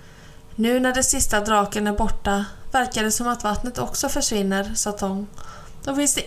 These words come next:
ingenting kvar som stoppar Dron." Överallt längs den uttorkade flodbädden dök flockar av Dron upp. Gänget började leta efter Raya,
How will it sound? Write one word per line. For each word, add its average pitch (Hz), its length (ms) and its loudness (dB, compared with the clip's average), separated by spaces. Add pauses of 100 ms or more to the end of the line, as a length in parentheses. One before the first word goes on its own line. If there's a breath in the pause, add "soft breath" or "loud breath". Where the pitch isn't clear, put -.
ingenting 285 720 0
kvar 214 240 2
som 240 160 0
stoppar 208 380 0
Dron." 208 380 0 (1120 loud breath)
Överallt 233 640 4
längs 220 220 2
den 226 140 0
uttorkade 214 600 2
flodbädden 208 800 2
dök - 180 -2
flockar - 380 0
av 214 120 2
Dron 208 340 2
upp. - 320 0 (1000 loud breath)
Gänget 285 400 2
började 277 220 6
leta 254 300 2
efter 220 220 2
Raya, 220 380 2